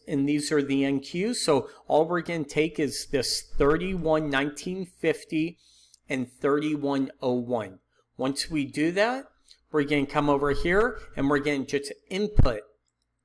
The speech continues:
these in here. And you see I already had it, but thirty-one nineteen point five zero, do this, thirty-one oh one,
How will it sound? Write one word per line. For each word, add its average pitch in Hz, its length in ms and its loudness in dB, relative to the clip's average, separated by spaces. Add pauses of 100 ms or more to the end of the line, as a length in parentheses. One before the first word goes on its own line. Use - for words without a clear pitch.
(380)
these 139 420 2
in 135 200 0
here. 202 420 0 (240)
And 139 320 0 (500)
you 147 460 2
see 175 240 2
I 143 180 6
already 123 300 2
had 170 160 4
it, 160 160 -4
but 135 240 -4
thirty-one 160 720 2 (340)
nineteen 143 1000 0 (220)
point 135 320 -2
five 127 480 -2
zero, 165 560 2 (340)
do 143 160 2
this, 143 360 0
thirty-one 127 680 -2
oh 120 140 2
one, 147 560 2